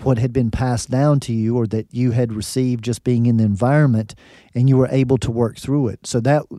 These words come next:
in my opinion, is an example of where you were empathic, you had picked up this concern around this thing, and then you chose to step into it, lean into the friction, and find a way to, to manage it so that it wouldn't limit you in your life.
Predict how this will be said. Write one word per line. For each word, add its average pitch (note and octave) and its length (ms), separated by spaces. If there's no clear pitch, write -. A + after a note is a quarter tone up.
in C3 140
my C3 160
opinion, C#3+ 520
is A2+ 180
an A2+ 100
example A#2+ 800
of A2+ 240
where A#2+ 380
you C3 160
were C3 140
empathic, C3 760
you B2 100
had B2 180
picked C3+ 300
up C3 360
this B2 480
concern C3+ 540
around B2 320
this A#2 180
thing, A#2+ 420
and A#2 140
then A#2 160
you C3 120
chose C3 500
to G#2+ 80
step - 340
into B2 400
it, A2 200
lean B2+ 280
into C3+ 260
the A2+ 80
friction, A#2 520
and A2 160
find B2+ 300
a A#2 40
way A#2+ 440
to, A#2 560
to A#2 100
manage C#3 400
it G2 140
so A#2 160
that A#2 180
it B2+ 120
wouldn't C#3 260
limit A#2 340
you A#2 140
in A#2 140
your A2+ 140
life. C3+ 420